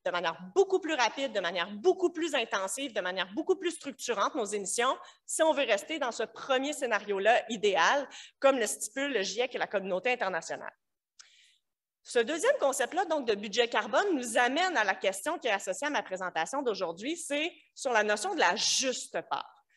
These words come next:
Parce que finalement, il nous reste quatre cent vingt milliards de tonnes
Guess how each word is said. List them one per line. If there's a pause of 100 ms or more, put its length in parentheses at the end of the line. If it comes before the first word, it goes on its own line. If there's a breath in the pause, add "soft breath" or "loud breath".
(140)
Parce
que
finalement,
il
nous
reste
quatre
cent
vingt
milliards
de
tonnes